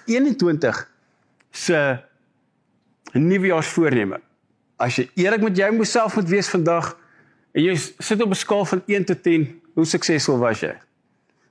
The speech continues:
Hou dit vir jouself, maar dis goed om 'n mens te meet. En die enigste manier om jou te meet is deur om jou te meet aan iets. Dis iets wat my vrou my redelik onlangs, eh,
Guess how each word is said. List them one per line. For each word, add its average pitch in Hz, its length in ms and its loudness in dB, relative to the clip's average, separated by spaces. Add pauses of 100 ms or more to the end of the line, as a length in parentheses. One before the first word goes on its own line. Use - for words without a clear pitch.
(240)
Hou 160 140 2
dit 208 120 0
vir 240 140 0
jouself, 254 480 -2 (300)
maar - 340 -2 (400)
dis 190 180 0
goed - 340 0
om 247 100 2
'n 214 80 2
mens 196 340 0 (540)
te 170 100 0
meet. 147 540 2 (180)
En 156 380 0
die 160 180 0
enigste 240 380 0
manier 196 340 2
om 196 80 0
jou 170 140 0
te 160 100 0
meet 175 320 2
is 165 320 -2 (520)
deur 165 320 2
om 175 120 2
jou 165 140 2
te 160 180 -2
meet 160 440 2 (240)
aan 202 480 0 (420)
iets. - 360 -4 (580)
Dis 196 160 0
iets 226 120 2
wat 208 120 2
my 220 80 2
vrou 233 240 0
my 220 100 2 (220)
redelik 185 320 2
onlangs, 185 440 2
eh, 139 240 2